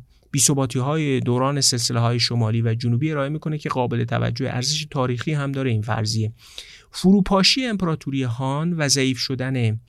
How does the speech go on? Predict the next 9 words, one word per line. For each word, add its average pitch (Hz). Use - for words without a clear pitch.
تأکیداتش 160
بر 131
متون 127
کلاسیک 120
چینی 127
جایی 202
برای 170
ادبیات 131
جدید، 127